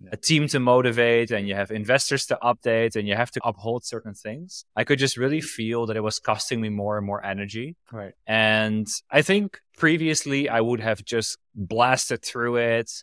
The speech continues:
Speaker 1: keep working, keep putting in the hours, just kind of ignoring everything that's under the surface. But one of the Buddhist teachers I follow, a
Speaker 2: Mm.
Speaker 1: Vietnamese monk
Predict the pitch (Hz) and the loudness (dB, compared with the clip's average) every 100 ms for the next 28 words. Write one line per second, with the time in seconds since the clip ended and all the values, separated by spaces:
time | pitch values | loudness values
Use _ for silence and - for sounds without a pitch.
0 | - 165 143 120 127 127 - 131 120 120 | -2 0 0 2 4 4 2 0 0 0
1 | 117 117 117 - - - 143 - 135 123 | -2 -4 -8 -14 -20 -4 -2 2 2 2
2 | 117 113 113 110 110 110 110 110 107 110 | 0 0 0 0 0 2 2 0 0 0
3 | 110 - - - 139 - 151 147 131 117 | 0 -2 -6 0 2 6 4 4 -2 0
4 | 123 139 135 139 120 117 127 131 113 110 | 0 2 2 2 0 0 0 -2 -2 -2
5 | - 117 113 104 104 - 113 127 180 - | -2 -8 -4 -4 -4 -2 -4 -4 -8 -10
6 | - _ 107 123 120 - - 123 147 139 | -16 _ 2 4 4 0 -2 2 2 2
7 | 117 110 104 101 95 123 127 - 131 - | 2 4 4 2 2 2 4 2 -2 -2
8 | 110 104 98 - 101 101 98 101 101 - | -2 0 0 0 -2 0 -2 -4 -8 -12
9 | - 123 104 101 104 101 101 - 101 95 | -6 -4 -4 -4 -4 -4 -4 -6 -4 -2
10 | 98 | -4